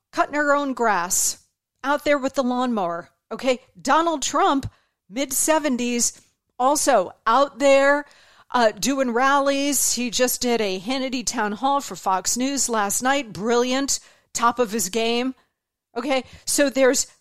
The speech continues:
people who are young for their age, in their seventies, eighties,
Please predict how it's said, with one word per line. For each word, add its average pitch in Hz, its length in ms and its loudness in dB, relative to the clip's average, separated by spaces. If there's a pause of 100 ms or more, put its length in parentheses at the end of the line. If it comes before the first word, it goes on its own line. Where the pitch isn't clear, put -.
(240)
people 311 340 0
who 269 200 -4
are 233 180 2
young 254 560 -2
for 247 220 -4
their 208 200 -2
age, 196 640 -4 (720)
in 233 180 -2
their 208 140 0
seventies, 214 840 -2
eighties, 208 600 -4